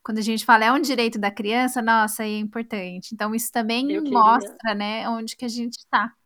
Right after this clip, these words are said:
Speaker 1: na sociedade, né?
Speaker 2: Eu queria pegar um gancho, já que a gente tá falando de direitos e deveres, e trazer um dado que eu acho que também é muito relevante,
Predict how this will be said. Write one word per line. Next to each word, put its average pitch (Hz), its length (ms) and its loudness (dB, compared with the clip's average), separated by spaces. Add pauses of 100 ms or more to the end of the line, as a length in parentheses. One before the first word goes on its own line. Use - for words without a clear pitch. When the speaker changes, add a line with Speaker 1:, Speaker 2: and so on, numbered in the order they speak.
Speaker 1:
na 214 140 -4
sociedade, 190 880 -12
né? 185 240 -6 (280)
Speaker 2:
Eu 165 140 2
queria 196 320 6
pegar 180 300 4
um 165 120 2
gancho, 165 520 0
já 165 180 0
que 175 80 -8
a 156 40 -2
gente 156 200 -6
tá 160 100 -4
falando 151 280 -6
de 156 260 -14
direitos 156 580 0
e 151 40 -4
deveres, 151 680 0
e 165 40 -6
trazer 160 320 0
um 156 140 2
dado 160 400 0
que - 120 -16
eu 156 60 -2
acho 156 240 0
que 175 100 -14
também 151 380 -2
é 151 100 -6 (120)
muito 185 640 -6
relevante, 151 680 -4